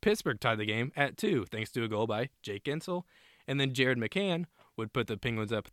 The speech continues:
three to two, two twenty-six later at the five eleven mark with a power play goal for him. So with just a little over five minutes left in the second period, Bruins forward Brad Marchand would pot his fourteenth goal of the season to tie the game at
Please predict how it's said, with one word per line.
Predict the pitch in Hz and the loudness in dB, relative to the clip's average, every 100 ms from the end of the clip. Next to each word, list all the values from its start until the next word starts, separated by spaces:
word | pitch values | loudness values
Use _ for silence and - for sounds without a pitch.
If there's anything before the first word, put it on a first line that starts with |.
| - | -2
three | 180 185 | 2 4
to | 165 | 2
two, | - 131 135 _ _ _ _ _ - | 2 4 2 _ _ _ _ _ 0
two | 131 | 0
twenty-six | 107 123 110 110 117 143 | 2 0 0 0 -2 0
later | 147 151 110 113 _ _ _ - | 0 2 2 0 _ _ _ -8
at | 117 104 | -6 -4
the | 104 | -2
five | 117 113 | 0 0
eleven | 104 117 143 104 | 2 0 0 0
mark | 98 107 | 0 -2
with | - 117 | -2 -2
a | 107 | -2
power | 110 98 | -2 -2
play | 107 | -4
goal | 104 107 110 - | -2 -2 -2 -2
for | 123 | -2
him. | 127 170 - _ _ _ _ _ _ _ _ _ _ _ _ | -2 -4 -8 _ _ _ _ _ _ _ _ _ _ _ _
So | 113 101 | -2 0
with | 104 - | 0 -4
just | - 113 | -4 -2
a | 113 | 2
little | 117 113 | 4 6
over | 113 107 | 4 2
five | 98 117 113 | 0 2 2
minutes | 107 - | 0 0
left | 110 113 | -2 -2
in | |
the | 98 | -6
second | 90 107 92 | -4 -4 -2
period, | 147 160 127 127 _ _ _ | 0 2 2 0 _ _ _
Bruins | 131 127 117 | 0 0 0
forward | 135 123 113 104 | 2 4 2 2
Brad | 120 117 | 2 2
Marchand | 113 113 113 135 | 2 0 2 0
would | 131 - | -2 -2
pot | 113 107 | -2 -2
his | 104 - _ | -6 -10 _
fourteenth | 135 123 - - 120 - | 0 0 -2 -2 -2 0
goal | 127 117 | 0 2
of | |
the | 104 | 0
season | - 131 139 160 - | -2 0 0 -2 -4
to | 113 | -4
tie | 110 104 | -2 -2
the | 104 | -2
game | 104 110 - | -2 -4 -4
at | 113 117 | -2 -2